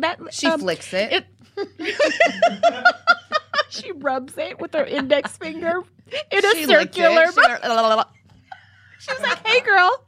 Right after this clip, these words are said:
Speaker 1: <laughs> No, but she's told me before that I have an at-,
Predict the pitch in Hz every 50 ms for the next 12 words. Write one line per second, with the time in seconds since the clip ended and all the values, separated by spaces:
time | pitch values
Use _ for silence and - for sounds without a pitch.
0 | - - 277 - - - - - - _ - - - 220 - _ _ - 220 214
1 | _ _ _ - 208 - - 587 539 - 453 427 427 440 415 359 370 392 - 403
2 | 403 403 - 415 302 302 311 370 320 320 349 349 349 320 311 294 285 254 240 240
3 | 233 226 233 233 214 220 220 208 -